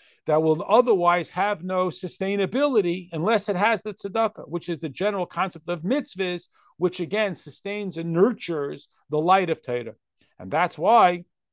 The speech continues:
the Gemara says that if a person declares, "All I have is Torah, afilu Torah ein lo," this meaning simply that if, in order to engage in Torah and Gemilas Chasadim, and not just in Torah,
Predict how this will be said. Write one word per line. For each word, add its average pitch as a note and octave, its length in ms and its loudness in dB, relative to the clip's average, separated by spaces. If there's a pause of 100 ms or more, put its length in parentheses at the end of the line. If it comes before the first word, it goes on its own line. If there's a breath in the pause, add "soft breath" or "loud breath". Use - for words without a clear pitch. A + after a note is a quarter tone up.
(460)
the C3 140 -8
Gemara E3 420 0
says G3+ 400 -2
that A2+ 140 -10
if - 80 -18
a A2+ 80 -14
person D#3+ 400 -4
declares, E3+ 520 -2
"All E3+ 160 2
I F#3 140 2
have F3 320 0
is D#3 120 -12
Torah, G3+ 500 0 (280)
afilu G3 400 0
Torah C4+ 360 4
ein F#3+ 260 -2
lo," E3+ 260 -2 (400)
this - 160 -14
meaning G#3 300 0
simply F#3+ 520 -4
that D3 180 -4
if, C#3 280 -6
in C3 300 -4
order G#3 220 0
to D#3 180 -10
engage D3+ 420 -2
in D3+ 120 -8
Torah E3 500 0 (480 soft breath)
and C3+ 240 -2
Gemilas F3 400 0
Chasadim, F#3 560 0
and D3+ 80 -4
not G3 180 -2
just G3+ 260 -6
in B2+ 120 -8
Torah, B2 420 -6